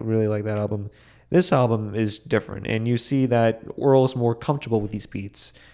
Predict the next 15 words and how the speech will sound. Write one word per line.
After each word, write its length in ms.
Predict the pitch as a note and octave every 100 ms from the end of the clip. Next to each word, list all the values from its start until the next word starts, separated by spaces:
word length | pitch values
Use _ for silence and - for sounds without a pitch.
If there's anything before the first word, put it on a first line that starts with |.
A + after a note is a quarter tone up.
| _ -
You 60 |
know, 240 | A2 G#2+ G#2+
he's 220 | A#2 A2+
more 180 | C3 B2+
comfortable, 720 | - D3+ C#3+ A#2 G#2+ G2 - - _ -
uh, 520 | G#2+ G#2 G2+ G2+ G2+
with 400 | G2+ G#2 A2+ G#2+
who 180 | - B2+
he 180 | A#2+ A2+
is 160 | G#2+ G2+
at 120 | G2
this 120 | G2
moment 220 | G2+ G2
in 80 | G2
time. 340 | - - -